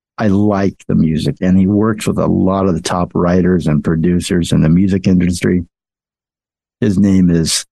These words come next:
JoJo Foote. So the introduction was made, and JoJo and I made quick friends, and he shared his music with me, which I will in turn share with you on today's episode throughout the show.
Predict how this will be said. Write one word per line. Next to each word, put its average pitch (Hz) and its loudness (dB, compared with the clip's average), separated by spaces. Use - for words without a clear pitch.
JoJo 80 0
Foote. - -4
So 151 0
the 143 0
introduction 156 0
was 151 0
made, 131 2
and 113 2
JoJo 110 0
and 104 0
I 101 0
made 98 0
quick 98 -4
friends, 98 0
and 117 0
he 117 2
shared 120 0
his 117 0
music 110 2
with 113 0
me, 107 2
which 127 -2
I 123 0
will 139 2
in 120 0
turn 127 0
share 113 0
with 101 0
you 107 0
on 95 0
today's 90 0
episode - -4
throughout 80 -4
the - -6
show. 87 -2